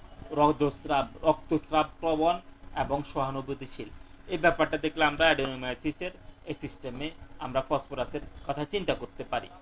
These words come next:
এরপর আমরা বলবো নাক্স ভূমিকা। নাক্স ভূমিকার মধ্যে আমরা যে বিষয়টা দেখি সেটা হচ্ছে নাক্স ভূমিকার পেশেন্টের মধ্যে, এই,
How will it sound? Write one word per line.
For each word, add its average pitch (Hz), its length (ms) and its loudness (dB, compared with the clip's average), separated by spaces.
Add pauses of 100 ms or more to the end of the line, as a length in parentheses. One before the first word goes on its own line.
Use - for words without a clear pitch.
(1600)
এরপর 233 360 8
আমরা 208 240 8
বলবো 202 580 6 (380)
নাক্স 165 500 6
ভূমিকা। 127 440 -2 (1000)
নাক্স 160 260 4
ভূমিকার 233 360 2
মধ্যে 226 260 6
আমরা 214 200 6
যে 202 160 6
বিষয়টা 170 380 2
দেখি 156 260 0
সেটা 156 240 -2
হচ্ছে 165 380 2 (400)
নাক্স 143 280 4
ভূমিকার 165 420 2
পেশেন্টের 151 420 -2
মধ্যে, 156 420 2 (420)
এই, 117 360 -4